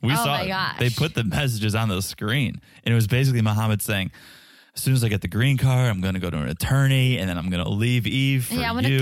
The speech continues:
Speaker 2: kiss you and
Speaker 1: And the,
Speaker 2: bed
Speaker 1: and the
Speaker 2: and
Speaker 1: girl's
Speaker 2: all
Speaker 1: like,
Speaker 2: that.
Speaker 1: "Yeah, we have to wait a little bit longer, but it's okay. Get your green card. I hate waiting, but I'll wait."
Speaker 2: Mm-hmm.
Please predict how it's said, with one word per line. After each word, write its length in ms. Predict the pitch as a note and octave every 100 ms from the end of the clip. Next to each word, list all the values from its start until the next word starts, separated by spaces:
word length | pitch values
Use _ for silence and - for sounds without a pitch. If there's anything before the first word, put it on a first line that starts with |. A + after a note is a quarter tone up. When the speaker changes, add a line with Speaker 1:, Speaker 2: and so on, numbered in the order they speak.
| C#3
Speaker 2:
kiss 240 | - -
you 220 | D#4 D4 D4
and 360 | A3+ A#3+ G#3
Speaker 1:
And 100 | F3
the, 40 | A2+
Speaker 2:
bed 140 | A2
Speaker 1:
and 340 | - C4+ C#4 -
the 40 |
Speaker 2:
and 60 | A3+
Speaker 1:
girl's 100 | G#3+
Speaker 2:
all 60 | -
Speaker 1:
like, 20 | - - B3+
Speaker 2:
that. 80 | -
Speaker 1:
"Yeah, 360 | G#2+ B2 B2+ B2+
we 120 | A2+
have 120 | A2 -
to 100 | G2+
wait 200 | A#2 G#2+
a 40 |
little 140 | G#2
bit 140 | F#2+ E2
longer, 540 | A2+ C3+ C3+ C3 C3
but 160 | A2+ C2
it's 100 | -
okay. 440 | D#2+ - B2+ B2 A#2+
Get 200 | G2+ -
your 80 | -
green 240 | B2+ C3+
card. 280 | B2 B2 A#2
I 60 | G2+
hate 300 | G#2 G#2+ -
waiting, 400 | A#2+ B2+ B2 A#2
but 120 | G2
I'll 180 | - G2
wait." 380 | A#2+ B2+ C3 - -
Speaker 2:
Mm-hmm. 440 | G3+ G3+ G3+ G#3+